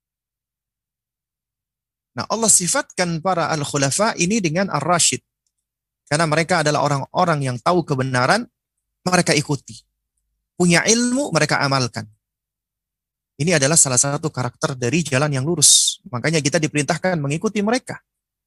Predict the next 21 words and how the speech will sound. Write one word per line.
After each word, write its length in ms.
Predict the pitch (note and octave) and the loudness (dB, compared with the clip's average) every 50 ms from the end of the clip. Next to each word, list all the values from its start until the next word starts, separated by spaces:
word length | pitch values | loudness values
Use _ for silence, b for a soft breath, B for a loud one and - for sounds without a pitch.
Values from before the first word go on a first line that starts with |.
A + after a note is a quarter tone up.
| _ _ _ _ _ _ _ _ _ _ _ _ _ _ | _ _ _ _ _ _ _ _ _ _ _ _ _ _
Dan 320 | - B2+ D#3 F#3 F#3 E3 - _ _ _ _ _ _ _ _ _ _ _ _ | 0 2 4 4 4 0 -4 _ _ _ _ _ _ _ _ _ _ _ _
atribut 400 | _ - E3+ - C4 C4+ A3+ B3+ | _ 0 2 4 2 2 2 2
yang 160 | - A3 G#3 F#3 | 2 2 0 0
kedua 480 | G#3+ A#3 D4 C#4+ C4 A3+ - - - | 0 0 2 4 4 4 4 2 -2
yang 240 | - F#3 F#3 F#3 F3+ | 0 2 2 4 4
disampaikan 560 | F3+ F3+ E3+ - - F3+ F#3+ A#3+ A#3+ - G3 | 2 4 4 4 2 2 0 0 0 2 0
oleh 160 | F3+ F3+ F3+ F3 E3+ | 2 2 2 2 2
Nabi, 240 | F3 D#3 F3+ A#3+ A#3 | 2 0 0 0 2
mereka 320 | F3+ D#3 D#3+ D#3 A#3+ A#3 | 2 2 2 4 2 2
adalah 240 | G3 E3 E3+ F3+ - | 2 2 2 2 0
orang-orang 480 | E3 D3+ - D#3+ D#3 D#3+ G#3+ G#3+ F#3+ F3 | 0 0 0 -2 0 2 0 2 2 2
yang 240 | D#3+ D#3 D3 D3 | 2 2 2 2
mahdi. 560 | D3+ E3+ D#3+ C3+ C3 A#2 C#3 C#3 C#3 B2+ A2+ - _ _ _ _ _ _ _ _ _ _ _ _ _ _ _ _ _ _ _ | 0 0 0 -2 -4 -2 -2 -2 -2 -2 -6 -8 _ _ _ _ _ _ _ _ _ _ _ _ _ _ _ _ _ _ _
Artinya 320 | - A#2 - C#3+ F3 F#3+ | -6 -2 2 4 4 4
mendapatkan 560 | F3 D3+ C#3+ C#3 - F#3 F3+ - F3 D#3+ C3+ | 4 4 2 2 2 0 0 0 -2 -2 -2
petunjuk 480 | _ - _ - A3+ B3 G#3+ A3+ A3 - | _ -8 _ 0 2 2 2 2 0 0
dari 160 | _ D#3 C#3 | _ 0 2
Allah 240 | C3 C3+ C#3 C#3+ C#3 | 2 0 0 2 2
Subhanahu 480 | - - _ C3+ B2+ C3 B2 A#2 A2+ A2+ | 2 2 _ -4 -4 -4 -2 -2 -4 -4
wa 40 | - | -4
taala. 340 | - A2 A2+ G#2+ F#2 - | -4 -4 -4 -4 -6 -12